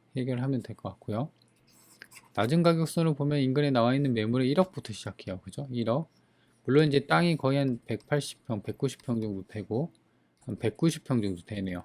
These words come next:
본권은 백이십 평, 평수가 그래도 그렇게 크진 않았거든요. 여기 보시면 백삼십 평 정도 되네요. 백삼십이 평.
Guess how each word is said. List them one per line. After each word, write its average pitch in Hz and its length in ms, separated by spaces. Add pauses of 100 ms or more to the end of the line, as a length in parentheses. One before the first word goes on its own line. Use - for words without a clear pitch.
(100)
본권은 131 520 (400)
백이십 127 380
평, 151 220 (140)
평수가 135 420
그래도 123 540 (460)
그렇게 110 640 (480)
크진 180 280
않았거든요. 104 680 (160)
여기 95 140
보시면 127 640
백삼십 143 380
평 110 200
정도 95 240
되네요. 104 460
백삼십이 104 520
평. 110 360